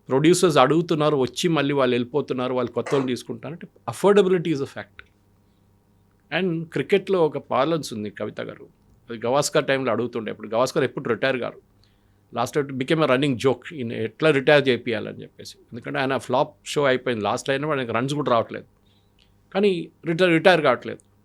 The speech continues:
So అప్పుడు ఎవరో, I think it was one of the English cricket commentator, maybe Richie Benaud or somebody else who asked, ఈ ప్రశ్న అడిగారు ఆయన. When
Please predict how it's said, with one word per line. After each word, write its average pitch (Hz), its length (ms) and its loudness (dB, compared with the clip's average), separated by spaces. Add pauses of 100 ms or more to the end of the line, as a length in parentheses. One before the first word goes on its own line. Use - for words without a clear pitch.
(680)
So 147 260 -2 (160)
అప్పుడు 143 220 0
ఎవరో, 143 320 4
I - 20 2
think 156 200 -4
it 143 100 -6
was 123 100 -4
one 120 240 0
of 143 100 -4
the 131 140 0 (540)
English 156 240 0 (100)
cricket 127 180 -2 (100)
commentator, 117 320 -4
maybe 143 200 -6
Richie 135 260 -4
Benaud 120 240 -4
or 113 160 -8
somebody 113 280 -6
else 110 160 -10
who 120 80 -6
asked, 123 480 0
ఈ 131 100 -6
ప్రశ్న 131 500 -4
అడిగారు 123 280 2
ఆయన. 107 140 -8 (1700)
When 151 200 -2